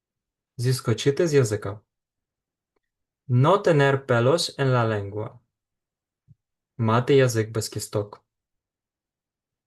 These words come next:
Hablar como una cotorra. Тріщати, як сорока. Traer en lenguas a uno.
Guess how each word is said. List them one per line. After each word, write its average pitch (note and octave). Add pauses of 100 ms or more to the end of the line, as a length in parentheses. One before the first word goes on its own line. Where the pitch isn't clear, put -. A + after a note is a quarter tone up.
(560)
Hablar B2+
como C#3
una A#2
cotorra. A2 (1900)
Тріщати, B2+
як D3+
сорока. G#2 (1600)
Traer B2
en C3
lenguas B2+
a A#2
uno. A2+